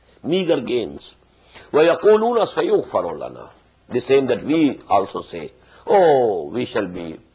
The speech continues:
pardoned. We shall be forgiven. Allah will forgive us. We have a special, special relationship with Him.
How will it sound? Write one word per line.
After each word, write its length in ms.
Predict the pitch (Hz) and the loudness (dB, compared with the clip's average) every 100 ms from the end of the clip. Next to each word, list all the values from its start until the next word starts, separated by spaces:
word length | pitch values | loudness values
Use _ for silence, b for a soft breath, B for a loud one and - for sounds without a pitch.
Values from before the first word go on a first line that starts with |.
| _ | _
pardoned. 640 | 110 95 85 85 78 67 - - _ b b b b b - | 4 4 2 -6 -10 -14 -20 -20 _ b b b b b -4
We 120 | 143 | -2
shall 200 | 131 110 | 0 -2
be 140 | 110 | -4
forgiven. 680 | - 92 82 73 71 62 - - _ _ _ _ b b b | -8 -8 -8 -10 -12 -14 -20 -20 _ _ _ _ b b b
Allah 260 | - 151 120 | 0 2 2
will 100 | 117 | 2
forgive 340 | - 110 98 | -2 -4 -4
us. 400 | 76 71 - - - _ _ _ _ b b | -6 -10 -16 -20 -20 _ _ _ _ b b
We 140 | 131 143 | 0 4
have 160 | 147 | 4
a 60 | 139 | 2
special, 460 | - 123 139 147 - | -2 -2 0 -2 -4
special 440 | - - - - | -2 -2 2 0
relationship 600 | 117 113 107 107 101 90 | 0 -6 -4 -6 -6 -8
with 160 | 85 76 | -8 -10
Him. 220 | 78 | -14